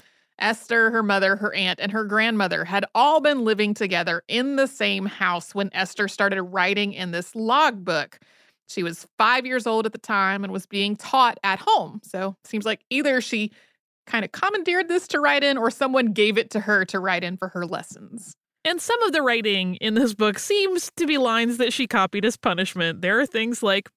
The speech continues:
Speaker 2: "Behave at Sunday school," and, "Esther shall not go out again," <laughs> which is sort of sweet and heartbreaking. <laughs> Uh, one of these lines struck Tracy as a little bit creepy. It was, "Love your grandmother, Esther. Love your grandmother, Esther."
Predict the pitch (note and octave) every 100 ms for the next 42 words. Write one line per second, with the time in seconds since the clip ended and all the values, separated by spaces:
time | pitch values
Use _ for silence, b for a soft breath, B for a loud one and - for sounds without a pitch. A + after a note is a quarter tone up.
0 | F3+ A3+ G3+ E3+ F3 C4 - G3+ E3+ E3+
1 | - E3 D#3+ D#3 F3 A2 E3+ F#3+ G3+ B
2 | B - F#3+ - A3+ A#3 - F#3+ F#3 G#3+
3 | A3 C4+ C4 F3+ E3 D#3 D#3 D3+ G3 -
4 | D4 A3+ _ - E4 - C#4 - D#4 F#3+
5 | C4 F#3+ B3 - F3+ - A#3 B3 F4+ -
6 | C#4+ - - - - B B B C4+ A3+
7 | A3 G#3 G3+ - A3+ D4 G4+ D#4+ D#4+ C4
8 | A#3+ A#3+ - - A3 - A#3 A3 B3 G#3
9 | G#3 G3 G3+ F3+ - - C#4+ C4+ G#3 F#3+
10 | G#3+ G3 G#3 F#3 - G3+ A3 C4 C#4 A#3
11 | A#3+ B3+ A3+ F#3 F#3 F3 F3 - F#3 F3+
12 | F#3 G#3 A3+ G3+ F#3+ F#3+ F3+ F3 E3+ E3
13 | E3 - D#3 D#3